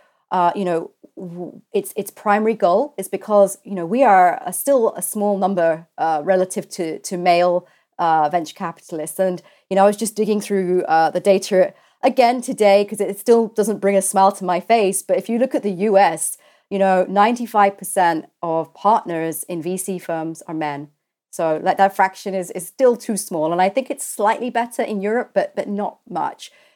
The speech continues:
And so this forum, uh, Women in V C, you know, we have a Slack channel.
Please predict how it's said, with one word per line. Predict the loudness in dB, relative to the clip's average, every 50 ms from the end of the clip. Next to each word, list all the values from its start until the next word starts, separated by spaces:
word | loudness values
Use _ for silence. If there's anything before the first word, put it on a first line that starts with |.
| _
And | -8 -6 -4
so | 0 4 8 8 8 8 6 0 -6 _ _ _ _ _ -2
this | -2 -2 -2 -8
forum, | -4 0 0 2 4 4 4 4 2 0 -2 -4
uh, | -4 -2 0 2 2 2 2
Women | 0 0 0 0 -2
in | -2 -2
V | -4 -6
C, | -4 -4 -4 -4
you | -2 -2 0
know, | 0 2
we | 0 0
have | -2 -4
a | -6
Slack | -6 0 2 2 2 2 -2
channel. | 0 0 2 2 2 2 0 0 0 -2